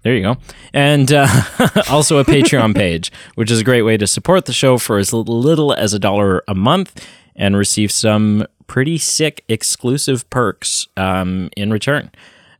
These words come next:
And so that's definitely something you don't, uh, you don't want to miss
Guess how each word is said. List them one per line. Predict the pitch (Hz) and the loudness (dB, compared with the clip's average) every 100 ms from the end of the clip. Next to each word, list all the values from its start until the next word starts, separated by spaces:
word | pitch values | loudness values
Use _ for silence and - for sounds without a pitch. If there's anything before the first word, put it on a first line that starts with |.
| - | -10
And | 85 | -6
so | 95 | -4
that's | 87 90 - | -4 -4 -8
definitely | - 92 92 85 | -6 -6 -6 -6
something | 85 90 85 85 | -6 -6 -4 -6
you | 82 85 | -6 -8
don't, | - 85 82 - - | -6 -6 -6 -10 -10
uh, | 90 90 90 90 - _ - | -8 -6 -8 -10 -14 _ -14
you | 92 | -12
don't | 98 104 - | -8 -8 -8
want | 107 117 - | -6 -6 -8
to | - | -10
miss | 123 139 - | -6 -4 -6